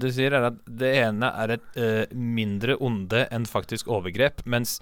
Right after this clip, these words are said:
dette blir en dimensjon hvor de utøver sin rett som frie, autonome vesener til å ha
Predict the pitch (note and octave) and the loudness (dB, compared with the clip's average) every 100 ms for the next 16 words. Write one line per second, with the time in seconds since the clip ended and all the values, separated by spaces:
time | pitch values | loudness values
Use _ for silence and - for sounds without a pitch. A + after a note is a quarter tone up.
0 | - - - B2 - A2 G#2+ A2+ A2+ A#2+ | -12 -16 -2 -2 0 0 0 0 0 0
1 | - A2 G2 G2 A2 A2+ - - G#2+ A#2 | -2 -2 -2 0 0 0 -6 -12 -6 -2
2 | A#2 - A2 - - G#2 G#2+ A#2 G2+ - | -2 -2 -4 -2 -2 -2 0 -2 -2 0
3 | A2 G#2+ A2 - - A#2 G#2+ - A#2 F#2+ | 0 2 0 -4 -4 -2 -2 -2 -2 2
4 | F#2+ G2 G#2+ G2+ F#2 G2 F#2 - - G#2+ | 0 -2 -2 -2 -2 -2 -2 -2 -2 -4
5 | G#2 G#2+ - B2+ G#2+ G#2+ A2 A#2+ G#2+ G#2 | -4 -12 -4 -2 0 0 -2 0 0 0
6 | A2 | 2